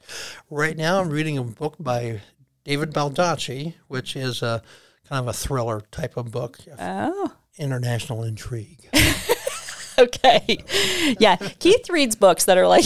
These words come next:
Speaker 2: <laughs> really big. <laughs> History books normally are a little bit bigger. Kathleen
Speaker 1: Yep.
Speaker 2: reads books that are about this, that Keith reads books <laughs> that are about that thing.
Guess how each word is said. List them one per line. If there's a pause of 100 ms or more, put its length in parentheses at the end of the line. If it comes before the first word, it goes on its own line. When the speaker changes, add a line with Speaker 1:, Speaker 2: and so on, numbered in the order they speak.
(120)
Speaker 2:
<laughs>
really
big.
<laughs>
History
books
normally
are
a
little
bit
bigger.
Kathleen
Speaker 1:
Yep.
Speaker 2:
reads
books
that
are
about
this,
that
Keith
reads
books
<laughs>
that
are
about
that
thing.